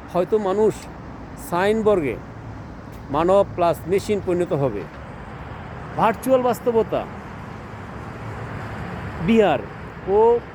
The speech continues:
মেটাভার্স এতটাই উন্নত হবে যে মানুষ বাস্তব ও ডিজিটাল জগৎকে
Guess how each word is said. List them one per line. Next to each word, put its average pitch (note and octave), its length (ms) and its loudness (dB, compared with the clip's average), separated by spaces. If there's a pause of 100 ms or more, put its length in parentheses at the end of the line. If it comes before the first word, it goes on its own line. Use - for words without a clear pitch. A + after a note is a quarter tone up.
(160)
মেটাভার্স F3+ 680 -2 (400)
এতটাই A#3 340 2
উন্নত A#3+ 260 0
হবে G3+ 220 2
যে C3 160 0 (580)
মানুষ F#3 380 2 (180)
বাস্তব G#3+ 480 4 (160)
ও E3 40 0 (180)
ডিজিটাল G3+ 520 0
জগৎকে F#3+ 380 0